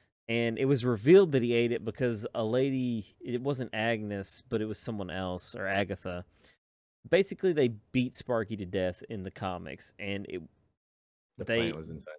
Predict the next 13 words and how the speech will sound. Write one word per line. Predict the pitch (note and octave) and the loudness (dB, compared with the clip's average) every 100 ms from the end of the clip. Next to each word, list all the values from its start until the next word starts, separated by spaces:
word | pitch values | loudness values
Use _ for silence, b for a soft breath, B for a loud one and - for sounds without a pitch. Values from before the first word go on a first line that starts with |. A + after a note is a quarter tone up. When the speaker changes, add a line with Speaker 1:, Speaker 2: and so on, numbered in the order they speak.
| _ C3 | _ -4
Speaker 1:
they, | A2+ | -2
the | A2 A#2+ | -2 -4
plant | - D3 C3+ | -2 0 0
was | A2 | -2
inside | A#2 A#2 A2 G#2 F#2+ - | -2 -4 -4 -2 -4 -4
Sparky, | - G2+ F#2 G2 | -2 -2 -2 -6
which | F#2+ - | -6 -6
is | G2 - | -10 -12
pretty, | - A#2+ G2+ - _ _ - | -4 -2 -2 -6 _ _ -10
you | G#2+ | -6
know, | F2 F2 - | -6 -8 -4
gory. | B2+ A#2+ G#2+ F#2+ b b b b _ - | 0 0 -2 -4 b b b b _ -4
Um, | G2 F2+ F2+ | 0 0 -4